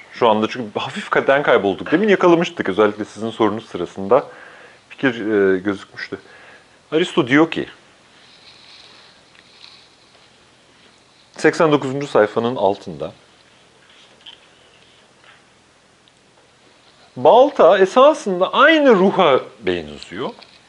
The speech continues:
Bir tek şu var, baltalar doğal değil. Peki. Doğada balta diye bir şey yok, biz yapıyoruz. Şimdi yakalayabilirsiniz. Bir, güzel bir fırsat bence bu. Baltanın kuvvesi, maddesi ne?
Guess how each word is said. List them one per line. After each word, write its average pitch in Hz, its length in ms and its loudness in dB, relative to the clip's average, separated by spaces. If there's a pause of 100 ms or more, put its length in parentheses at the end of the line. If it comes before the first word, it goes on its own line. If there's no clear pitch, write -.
(460)
Bir 294 60 -2
tek 311 180 0
şu - 220 0
var, 208 260 6
baltalar 247 680 4
doğal 180 380 4
değil. 76 260 -14 (1300)
Peki. - 360 -16 (800)
Doğada 95 360 2
balta 76 300 -4
diye 62 140 -16
bir - 60 -16
şey 180 160 6
yok, 101 160 4 (120)
biz 78 120 -18
yapıyoruz. - 540 -20 (2750)
Şimdi 254 320 2
yakalayabilirsiniz. 113 920 0 (120)
Bir, 117 60 -12
güzel 113 320 0
bir 87 60 -4
fırsat - 320 -12 (100)
bence 76 300 -16
bu. 85 100 -14 (680)
Baltanın 254 580 2
kuvvesi, 233 580 -6
maddesi 131 840 0
ne? 110 280 -2